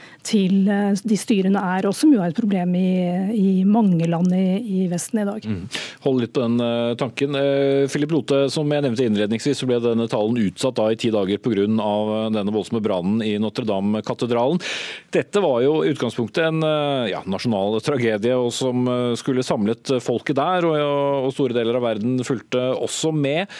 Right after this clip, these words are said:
Speaker 2: Men, eh, også den ble etter hvert litt splittende.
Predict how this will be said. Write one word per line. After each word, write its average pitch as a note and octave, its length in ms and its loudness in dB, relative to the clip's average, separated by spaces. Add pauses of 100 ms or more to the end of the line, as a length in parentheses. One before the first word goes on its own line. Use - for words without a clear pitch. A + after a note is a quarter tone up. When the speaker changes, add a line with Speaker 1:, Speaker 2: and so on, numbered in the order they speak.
(240)
Speaker 2:
Men, E3 360 0
eh, D#3 380 0 (100)
også G#3+ 180 -2
den B3 300 -2
ble B3+ 160 2 (320)
etter G#3 160 -2
hvert E3+ 160 -4
litt D#3 260 -4
splittende. - 480 -4